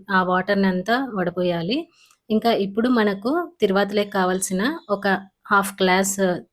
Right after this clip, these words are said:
కందిపప్పునైతే తీసుకొని బాగా వాష్ చేసి పెట్టుకుని, ఇంకా కందిపప్పును కూడా బాగా ఉడికించుకోవాలి. ఇంకా ఇప్పుడు ఈలోపు మనం వాటర్‌ని బాగా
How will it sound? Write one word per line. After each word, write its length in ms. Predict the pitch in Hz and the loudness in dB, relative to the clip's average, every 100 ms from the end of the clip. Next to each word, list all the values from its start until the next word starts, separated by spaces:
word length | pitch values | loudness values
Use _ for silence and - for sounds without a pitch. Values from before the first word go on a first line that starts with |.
| - | -4
కందిపప్పునైతే 720 | 185 180 196 196 190 180 190 | 0 0 -2 0 0 0 -2
తీసుకొని 440 | 190 180 - 180 208 | -4 -4 -2 -2 0
బాగా 300 | 180 170 196 | 0 0 2
వాష్ 260 | 185 180 - | 2 2 0
చేసి 220 | 175 180 | -2 -6
పెట్టుకుని, 500 | - 170 - 180 196 311 - - _ _ 214 | -8 -12 -10 -6 -2 -2 -4 -20 _ _ 0
ఇంకా 220 | 214 208 180 | 4 4 4
కందిపప్పును 540 | - 185 196 196 196 196 | 2 -2 0 -2 0 2
కూడా 160 | 190 220 | 2 2
బాగా 280 | 170 175 202 | 2 4 2
ఉడికించుకోవాలి. 840 | 190 170 175 175 - 180 170 196 320 - _ _ _ 240 | 2 0 -2 -4 -4 -2 0 0 -4 -6 _ _ _ -2
ఇంకా 160 | 240 | 2
ఇప్పుడు 220 | 247 247 226 | 2 4 4
ఈలోపు 380 | 220 240 247 254 | 6 4 4 4
మనం 240 | 240 220 | 4 4
వాటర్‌ని 460 | 196 185 196 220 214 | 4 4 4 4 4
బాగా 380 | 190 185 185 208 | 4 2 4 4